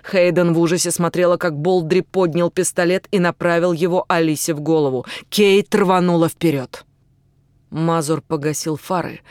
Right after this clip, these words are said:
как только свернул с пустынного шоссе на просёлок. Он крепко стиснул руками рулевое колесо, направляя свои страхи в русло созидательной деятельности. Если остановиться и задуматься над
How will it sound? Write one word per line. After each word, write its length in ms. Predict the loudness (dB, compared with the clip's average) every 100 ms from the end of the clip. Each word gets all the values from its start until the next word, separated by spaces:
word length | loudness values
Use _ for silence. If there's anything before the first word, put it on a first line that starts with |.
| -20 _
как 240 | -6 -6
только 420 | -4 -2 -2 -4 -6
свернул 580 | -6 -2 -2 -2 -4
с 120 | -6 -8
пустынного 680 | -8 -8 -6 -4 -2 -4
шоссе 440 | -4 -6 -6 -6 -6
на 100 | -8
просёлок. 680 | -8 -8 -8 -10 -14 -18 -20 _ -20 _
Он 260 | -4 -2 -2
крепко 520 | -2 -4 -4 -8 -8
стиснул 580 | -6 -8 -10 -6 -4 -2
руками 400 | -4 -4 -4 -2
рулевое 460 | -2 -2 -2 -6
колесо, 500 | -6 -8 -6 -6 -8 -12 -20 -8
направляя 560 | -6 -4 -4 -2 -2 -4
свои 260 | -4 -4
страхи 520 | -6 -6 -8 -8 -10 -12 -18 _
в 180 | -4
русло 380 | -2 -2 -4 -6
созидательной 800 | -4 -4 -4 -4 -6 -6 -6 -4
деятельности. 760 | -4 -6 -8 -12 -12 -12 -12 -16 _ _ _ _ -10
Если 440 | -2 -2 -2 -6 -8
остановиться 840 | -10 -8 -8 -6 -6 -8 -8 -8 -6
и 100 | -8
задуматься 720 | -4 -6 -4 -6 -6 -6 -6
над 180 | -6 -8